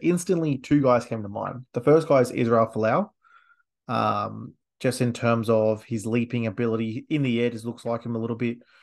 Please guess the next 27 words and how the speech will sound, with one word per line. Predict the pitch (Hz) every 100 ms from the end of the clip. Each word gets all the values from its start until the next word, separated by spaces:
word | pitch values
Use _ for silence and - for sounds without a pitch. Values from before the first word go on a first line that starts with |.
| _ _ _ -
And | 120 117
that's | 113 -
that | 110 104
body | 113 107
where | 104 110
he |
can | 110
just | 110
really | 110 127 120
run | 110 110
over | 110 110
guys. | 110 107 113 120 - _ _ _ _ _ _ _ _ -
And | 127
from | 185 208
just | 196 165
a |
posture, | - - - 139 -
the | 120
way | 113 117 127
he | 123 113 110 110 _ _ _ _ _ _
stands | - - 131 127 120
up | 120 -
really | 123 123 120
nice | 117 110 117
and | 107
tall, | - 117 156 196 _ _ _ _
um, | - 117 110 104 107 113